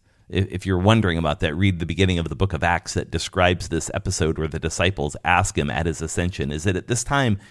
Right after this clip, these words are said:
you're going to restore the kingdom to Israel?" Jesus isn't doing that at this time.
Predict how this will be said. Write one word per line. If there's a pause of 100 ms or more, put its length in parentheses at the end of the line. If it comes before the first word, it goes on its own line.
(160)
you're
going
to
restore
the
kingdom
to
Israel?"
Jesus (320)
isn't
doing
that (320)
at
this
time.